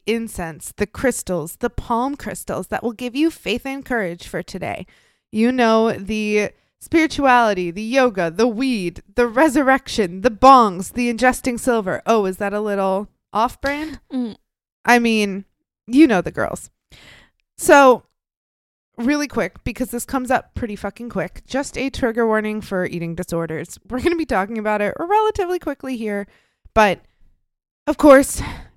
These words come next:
Speaker 1: protect your peace. If you need to move on, move on, or if you just need to skip forward a little bit, it'll be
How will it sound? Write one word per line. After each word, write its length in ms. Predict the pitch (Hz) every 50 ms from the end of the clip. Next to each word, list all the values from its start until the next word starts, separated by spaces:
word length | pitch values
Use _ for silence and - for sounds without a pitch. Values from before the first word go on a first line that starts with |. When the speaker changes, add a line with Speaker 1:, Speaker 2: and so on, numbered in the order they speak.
| _ -
Speaker 1:
protect 300 | - 277 233 269 254 -
your 100 | 247 240
peace. 320 | - 226 214 208 202 - -
If 160 | - 190 185
you 60 | 202
need 120 | 196 202 196
to 80 | 196
move 180 | 202 196 190 180
on, 220 | 180 175 170 165
move 220 | 165 165 165 156 -
on, 380 | - 277 302 302 294 294 294 262
or 140 | 226 254
if 100 | 285 269
you 100 | - 320
just 220 | 311 285 311 302 -
need 160 | 311 285 262
to 60 | 277
skip 260 | - - - 240 226
forward 340 | - 233 220 220 214 214 208
a 80 | 202 190
little 220 | 202 196 190 190
bit, 260 | 185 190 185 170 - -
it'll 240 | - 294 311 359 330
be 440 | 262 277 277 269 269 262 262 262